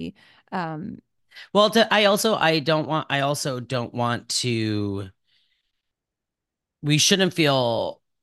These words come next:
Speaker 2: shame around sex. And
Speaker 1: That's what I
Speaker 2: so
Speaker 1: thought, that's what I
Speaker 2: that's,
Speaker 1: thought you
Speaker 2: that's,
Speaker 1: were
Speaker 2: like,
Speaker 1: gonna talk about
Speaker 2: yeah,
Speaker 1: before.
Speaker 2: yeah,
Speaker 1: Yeah.
Speaker 2: like, that's kind of what, it's so uh, and I think, like, like, let's, there's also, like, there's Tantra,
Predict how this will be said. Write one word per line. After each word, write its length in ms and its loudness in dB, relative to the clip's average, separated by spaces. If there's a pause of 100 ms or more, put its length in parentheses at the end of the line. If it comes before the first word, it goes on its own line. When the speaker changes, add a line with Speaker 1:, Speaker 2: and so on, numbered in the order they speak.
(1160)
Speaker 2:
shame 440 0
around 640 -4 (1300)
sex. 640 -4 (640)
And 180 6
Speaker 1:
That's 240 4
what 120 4
I 120 2
Speaker 2:
so 0 -
Speaker 1:
thought, 320 0
that's 200 2
what 100 0
I 20 2
Speaker 2:
that's, 100 -8
Speaker 1:
thought 200 4
you 60 0
Speaker 2:
that's, 20 2
Speaker 1:
were 60 2
Speaker 2:
like, 20 0
Speaker 1:
gonna 160 -4
talk 220 -2
about 220 -2
Speaker 2:
yeah, 0 -
Speaker 1:
before. 640 -2
Speaker 2:
yeah, 400 2
Speaker 1:
Yeah. 0 -
Speaker 2:
like, 180 -2
that's 180 -4
kind 180 -2
of 60 -2
what, 120 -4
it's 100 -6
so 300 -4 (800)
uh, 80 -10 (160)
and 180 2
I 120 0
think, 720 0
like, 320 0
like, 260 -4
let's, 220 -2
there's 200 -2
also, 580 0
like, 280 -6
there's 240 -8
Tantra, 840 0